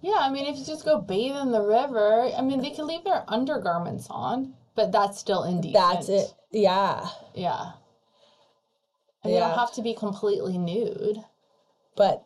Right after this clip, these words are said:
Speaker 2: that's how you get yourself clean. Go take a bath
Speaker 1: No,
Speaker 2: for
Speaker 1: I
Speaker 2: your
Speaker 1: mean, like, bra and underwear, but they didn't have probably bra and underwear. They probably had, like, bloomers
Speaker 2: Yeah.
Speaker 1: and a camisole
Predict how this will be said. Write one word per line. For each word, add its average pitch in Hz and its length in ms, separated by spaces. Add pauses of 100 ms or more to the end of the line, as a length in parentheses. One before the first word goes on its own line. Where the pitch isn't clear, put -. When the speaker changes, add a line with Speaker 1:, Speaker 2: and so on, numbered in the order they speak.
Speaker 2:
that's 185 260
how 190 60
you 180 140
get 180 140
yourself 165 340
clean. 170 680 (440)
Go 240 160
take 302 160
a 285 80
bath 240 400 (340)
Speaker 1:
No, 466 120
Speaker 2:
for 453 60
Speaker 1:
I 427 40
Speaker 2:
your 427 100
Speaker 1:
mean, 440 220
like, 392 260
bra 330 280
and 302 100
underwear, 294 500
but 226 140
they 247 100
didn't 262 240
have 254 300
probably 254 260
bra 226 280
and 214 100
underwear. 214 400
They 208 100
probably 254 400
had, 226 280
like, 214 220
bloomers 254 840
Speaker 2:
Yeah. 220 580
Speaker 1:
and 247 100
a 247 60
camisole 262 960